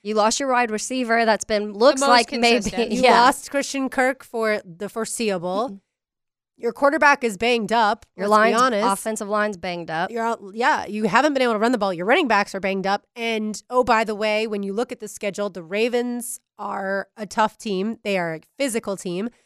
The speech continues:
Speaker 3: Even though it's in your house, that's gonna be a really hard game. The Bucs are playing better, and they're fighting for a playoff spot, trying to win
Speaker 1: Mm-hmm.
Speaker 3: their division.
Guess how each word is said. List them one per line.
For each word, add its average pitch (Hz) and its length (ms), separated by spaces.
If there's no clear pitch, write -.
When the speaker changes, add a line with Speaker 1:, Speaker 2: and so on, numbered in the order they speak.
Speaker 3:
Even 269 160
though 262 80
it's 247 100
in 262 60
your 233 120
house, 196 240
that's 202 120
gonna 208 160
be 180 80
a 175 60
really 190 240
hard 180 180
game. 165 280
The 220 80
Bucs - 320
are 392 80
playing 330 340
better, 285 260
and 262 200
they're 254 200
fighting 302 300
for 262 120
a 240 60
playoff 285 360
spot, 233 280
trying 240 160
to 220 60
win 240 100
Speaker 1:
Mm-hmm. 247 60
Speaker 3:
their 226 100
division. 240 540